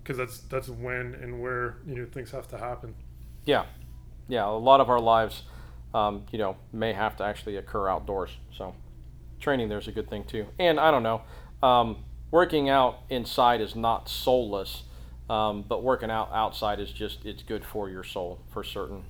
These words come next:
Speaker 2: There's just something to it. Even, you know, breaks into a rain or you get to see a sunrise while you're working out or a sunset while you're working out. Um, you know, I, I don't know. It, there's, there's a certain connectedness there that I like a
Speaker 1: Just
Speaker 2: lot.
Speaker 1: being able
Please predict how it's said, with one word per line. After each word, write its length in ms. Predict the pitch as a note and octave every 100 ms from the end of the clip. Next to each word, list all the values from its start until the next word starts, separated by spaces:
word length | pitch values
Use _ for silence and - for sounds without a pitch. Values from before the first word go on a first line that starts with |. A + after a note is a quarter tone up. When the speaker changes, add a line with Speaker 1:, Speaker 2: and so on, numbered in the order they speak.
| -
Speaker 2:
There's 200 | A2 -
just 200 | G#2+ -
something 240 | G2 G#2
to 220 | - G3 G2
it. 80 | -
Even, 280 | C3 B2+ A#2 - - -
you 100 | A#2
know, 260 | G#2+ G2+ G2 -
breaks 220 | A#2 A2
into 240 | A2+ - A2
a 40 |
rain 320 | G2 G#2+ A2
or 80 | G#2+
you 120 | G#2
get 80 | G#2
to 60 | G2+
see 160 | - G#2+
a 40 |
sunrise 480 | - G#2+ G#2 G#2 F#2
while 140 | G#2+
you're 100 | G2+
working 360 | G2 G#2+ G#2+ G#2
out 220 | G2+ G2
or 120 | F#2
a 40 | F#2+
sunset 500 | - G#2+ - G#2+ G2+
while 120 | G#2
you're 120 | G2+
working 320 | G2 G2+ G#2+
out. 260 | G#2+ G#2 G#2 - - - -
Um, 480 | A2 G#2 G#2 G2+ G2 - -
you 80 | A#2+
know, 240 | G#2+ G2 - -
I, 180 | A2 A#2
I 20 |
don't 100 | G#2+
know. 180 | G2 - -
It, 100 | G#2+ -
there's, 280 | - A2 G#2+
there's 220 | - G#2+
a 60 | G#2+
certain 260 | - A2+ G2+
connectedness 580 | G#2+ G2+ F#2+ F#2+ F#2+ -
there 220 | G2 F#2 - - - -
that 100 | G2+
I 100 | F#2+
like 260 | F#2+ F#2
a 40 | -
Speaker 1:
Just 120 | F#2+
Speaker 2:
lot. 60 | G2
Speaker 1:
being 260 | G2 A#2
able 80 | -